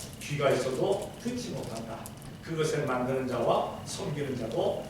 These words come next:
그와 같다"라고 말씀하고 있음을 우리가 기억해야 될 줄로 믿습니다. 하나님은 우리의 입을 만드시고 우리의 눈을 만드시고 우리의 귀를 만드셨습니다.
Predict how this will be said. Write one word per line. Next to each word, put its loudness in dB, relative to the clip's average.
그와 2
같다"라고 2
말씀하고 0
있음을 -4
우리가 -2
기억해야 0
될 0
줄로 0
믿습니다. -8
하나님은 6
우리의 4
입을 6
만드시고 2
우리의 6
눈을 4
만드시고 0
우리의 6
귀를 6
만드셨습니다. -2